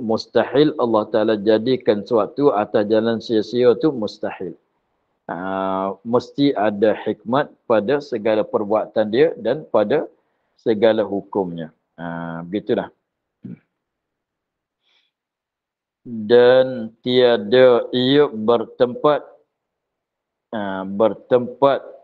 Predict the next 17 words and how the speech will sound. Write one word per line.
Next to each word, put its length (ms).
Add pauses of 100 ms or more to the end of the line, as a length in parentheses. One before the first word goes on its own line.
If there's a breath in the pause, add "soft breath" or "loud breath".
(140)
ha, 400
kalaulah 800
bertempat 800
ni 160
boleh 400
tanyalah, 640
Allah 400
duduk 480
kat 240
mana 320
sekarang? 640 (240)
Ha, 720
kalau 300
dia 180
bertempat 720
boleh 320
tanya, 400